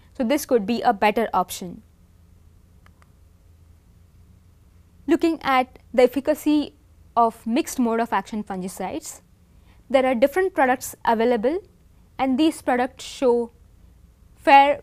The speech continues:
good, or very good efficacy. Some of the mixed mode of action fungicides are now available in a combination of three, or you can also make your own mixes.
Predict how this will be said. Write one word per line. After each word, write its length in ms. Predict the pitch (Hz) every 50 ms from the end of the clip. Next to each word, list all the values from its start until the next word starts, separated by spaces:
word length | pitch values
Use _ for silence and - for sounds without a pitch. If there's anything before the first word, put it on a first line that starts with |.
| 214 -
good, 320 | - 254 226 226 220 - -
or 140 | - 226 226
very 260 | 196 220 208 208 220
good 200 | - 233 202 -
efficacy. 600 | - - - 214 - 208 208 - - 285 359 - - _ _ _ _ _ _ _ _ _ _ _ _ _ _ - - _ - _ - _ _ _ - _ _ _ - _ _ _ _ _ - _ _ _ - - _ -
Some 240 | - - - 302 302
of 140 | 359 370 359
the 100 | 381 349
mixed 320 | 311 311 349 - - -
mode 240 | 285 269 254 254 262
of 140 | 262 254 -
action 340 | - 240 - - - 247 254
fungicides 680 | - 233 220 226 254 247 - 240 202 220 226 - - -
are 120 | - 247
now 340 | 247 240 247 240 262 269 - -
available 540 | 240 233 240 247 233 226 202 233 240 254 -
in 100 | - 240
a 60 | 247
combination 580 | 254 - 226 226 240 269 240 233 240 - 247 240
of 100 | 240 -
three, 360 | - - - - 175 165 - - _ _ _ _ _ _ _ _ - _ _ _ _ _ - _ _ _
or 240 | 381 370 277 233 208
you 160 | 214 240 262
can 160 | 277 262 254 -
also 320 | - 254 269 254 - 320 311
make 320 | 285 240 220 226 - - -
your 280 | 214 226 247 240 233 - -
own 260 | - 262 262 240 214
mixes. 600 | 196 - - - - - 208 - - - - -